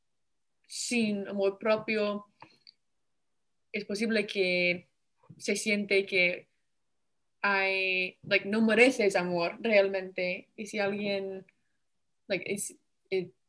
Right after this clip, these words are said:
es posible que la otra persona puede encontrar a alguien mejor y todo eso. Así que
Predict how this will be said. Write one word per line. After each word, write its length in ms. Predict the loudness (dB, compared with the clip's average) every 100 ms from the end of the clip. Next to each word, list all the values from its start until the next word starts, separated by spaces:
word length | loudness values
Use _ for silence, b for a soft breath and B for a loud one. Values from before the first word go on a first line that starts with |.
| _
es 120 | -10
posible 340 | -6 -4 -2 0
que 160 | 2
la 180 | 4 2
otra 220 | 0 -2
persona 460 | -4 -4 -4 -4 -2
puede 220 | 0 2
encontrar 440 | 2 -2 0 0 2
a 60 |
alguien 280 | 0 0 -4
mejor 800 | -4 -4 -2 -2 -2 -2 -2 0
y 120 | 0
todo 260 | 0 -4 -4
eso. 280 | -6 -10 -14
Así 160 | -16 -12
que 240 | -8 -8